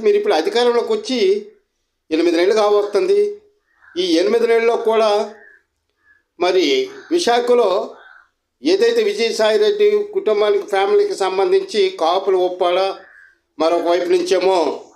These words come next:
అనంతపురం మండలంలో ఆ ఏరియాలో కూడా ఒక వంద ఎకరాల దగ్గర ఏదో వి-, విద్యా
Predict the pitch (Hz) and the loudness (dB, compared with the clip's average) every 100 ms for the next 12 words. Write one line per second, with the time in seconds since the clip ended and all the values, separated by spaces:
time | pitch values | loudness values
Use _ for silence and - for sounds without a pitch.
0 | - - _ _ _ _ 143 185 208 196 | -20 -20 _ _ _ _ -2 0 0 0
1 | 202 180 170 156 147 160 165 175 170 165 | 0 0 0 -2 -2 -2 0 0 2 2
2 | 143 123 - - _ _ _ _ _ _ | 0 -2 -8 -20 _ _ _ _ _ _
3 | _ _ 143 170 185 190 185 175 180 165 | _ _ -2 0 2 2 2 2 0 0
4 | 156 156 151 170 170 160 156 160 156 165 | 0 0 -2 0 0 0 -2 0 0 -2
5 | - - _ _ _ _ _ _ _ 147 | -6 -20 _ _ _ _ _ _ _ -4
6 | 156 180 156 156 127 - - - - - | -2 0 0 0 -4 -12 -20 -20 -20 -20
7 | _ 151 160 | _ -6 -2